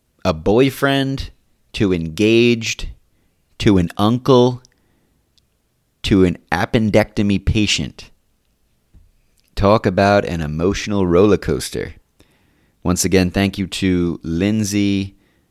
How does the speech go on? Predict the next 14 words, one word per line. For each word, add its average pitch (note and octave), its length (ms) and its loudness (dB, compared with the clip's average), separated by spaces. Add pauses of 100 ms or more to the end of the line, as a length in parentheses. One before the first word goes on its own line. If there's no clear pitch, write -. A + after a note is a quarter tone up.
(120)
her D2+ 120 -2
mom, G2 720 -2 (640)
my F#2+ 300 0
family, F#2+ 580 0
my D#2+ 160 -2
friends, G2 880 -4
everybody F#2+ 480 2
who F2+ 180 0
reached F2+ 360 0
out. F#2 440 2 (840)
Um, E2 640 -4
really F#2+ 280 4
appreciate G2+ 560 4
it. - 260 -2